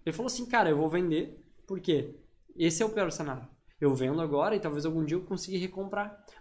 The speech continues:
mas pelo menos eu mantenho os meus negócios vivos", entende? Porque ele tá muito no negativo, ele tá tentando não demitir quase ninguém, ele teve que demitir algumas pessoas já, tipo,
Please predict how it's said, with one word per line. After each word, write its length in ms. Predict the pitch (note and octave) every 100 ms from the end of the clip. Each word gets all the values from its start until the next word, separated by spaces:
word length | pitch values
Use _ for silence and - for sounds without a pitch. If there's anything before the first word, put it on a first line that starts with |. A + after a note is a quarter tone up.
| -
mas 120 | D#3
pelo 200 | E3+ E3+
menos 180 | F3 F#3
eu 100 | G3
mantenho 340 | F#3 F#3 G3
os 100 | F3+
meus 180 | F#3 E3+
negócios 420 | F#3 E3+ - F3+
vivos", 460 | F3+ B3+ G3 - - - _ -
entende? 480 | C3 C#3 E3 - -
Porque 220 | - D3
ele 80 | F3+
tá 120 | E3+
muito 320 | D#3+ F3+ C4 C4
no 80 |
negativo, 680 | A#3+ G#3 F3+ - E3+ G#3+ G#3+ G#3+ -
ele 80 | D#3
tá 120 | E3+
tentando 360 | D3+ D3 G3 G#3+
não 100 | G3+
demitir 320 | F#3+ F3 -
quase 240 | F#3 D#3
ninguém, 300 | D#3 C#3+ D#3
ele 100 | F3
teve 160 | E3 D#3+
que 60 |
demitir 300 | D#3+ D#3 D3
algumas 260 | D#3+ D3+ C#3+
pessoas 460 | - C#3 D3+ F3 C#3+
já, 180 | D3
tipo, 260 | C#3+ - C#3+